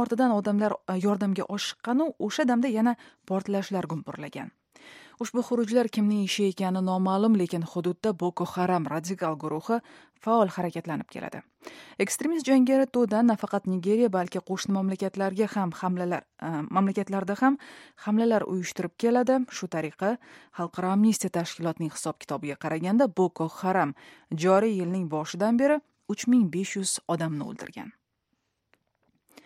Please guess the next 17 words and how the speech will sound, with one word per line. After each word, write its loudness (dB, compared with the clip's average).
Amerika 4
sobiq 2
davlat 2
kotibasi -2
Hillary 2
Clinton 4
Kongressdagi 2
qo'mitada 0
Liviyada 4
ikki -2
ming 4
o'n 2
ikkinchi -2
yilda 0
sodir -2
etilgan -2
qonli -2